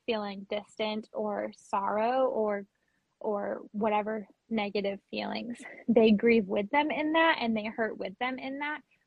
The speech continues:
but that he still knows what's best for us and what we need to pursue. And so I, that's what, when I say, like, parenting can be such a great analogy of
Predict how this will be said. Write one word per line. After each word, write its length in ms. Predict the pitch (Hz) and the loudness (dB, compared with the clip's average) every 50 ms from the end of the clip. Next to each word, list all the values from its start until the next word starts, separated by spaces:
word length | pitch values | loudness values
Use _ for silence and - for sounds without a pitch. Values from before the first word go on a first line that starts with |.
| _ - | _ -4
but 140 | 240 226 - | -4 0 0
that 160 | 233 220 - _ | -2 -2 -2 _
he 240 | - - 262 247 220 | -10 -6 -4 -4 -4
still 460 | - - - - 269 254 247 240 240 | -6 -12 -4 -2 -2 0 0 0 0
knows 320 | 226 220 220 220 220 202 | 0 -2 -2 -2 -6 -6
what's 280 | 208 214 208 202 _ _ - | -6 -8 -8 -8 _ _ -4
best 300 | 190 180 202 _ - - | -4 -4 -4 _ -18 -8
for 160 | - 269 285 294 | -6 -2 0 2
us 180 | 302 311 302 - | 2 2 0 -2
and 160 | 269 233 226 | -4 -4 -2
what 200 | 220 214 - - | -4 -4 -4 -6
we 140 | 220 226 214 | -8 -8 -8
need 320 | 220 208 208 190 190 202 | -6 -8 -8 -8 -10 -10
to 120 | - 233 - | -12 -14 -12
pursue. 480 | - 214 214 - - - - 208 208 | -10 -10 -10 -10 -8 -6 -4 -4 -2
And 160 | 208 214 214 - | 0 0 2 2
so 240 | 220 208 202 202 _ _ - - - - - | 2 0 0 -2 _ _ -20 -20 -16 -2 0
I, 160 | 240 240 226 196 - | 2 2 2 6 6
that's 260 | 220 214 220 _ 269 | 6 6 6 _ -4
what, 120 | 262 233 - _ _ | -6 -6 -6 _ _
when 220 | - 226 233 220 214 | -10 -8 -6 -6 -6
I 140 | 214 214 208 | -8 -8 -10
say, 280 | - - 208 202 208 214 | -6 -6 -6 -6 -6 -8
like, 160 | 202 202 - _ _ - - | -8 -10 -12 _ _ -14 -10
parenting 380 | 269 262 262 247 262 240 240 | -8 -8 -8 -6 -6 -8 -8
can 160 | - 240 233 214 | -6 -6 -8 -6
be 160 | 220 196 - _ | -8 -8 -12 _
such 220 | - 233 226 - 247 | -8 -8 -6 -2 -4
a 140 | 233 214 196 - _ _ - | -4 -4 -6 -10 _ _ -8
great 500 | 226 220 208 220 220 214 214 208 - _ _ - _ _ _ _ _ _ _ _ _ - - | -6 -4 -2 0 0 2 2 0 -2 _ _ -20 _ _ _ _ _ _ _ _ _ -2 0
analogy 840 | 247 233 220 208 202 185 190 208 226 240 233 226 262 262 262 254 | 2 2 2 2 2 2 2 2 0 -2 -4 -4 -4 -2 -2 -2
of 260 | - - 226 208 196 | -2 -2 -2 -2 -4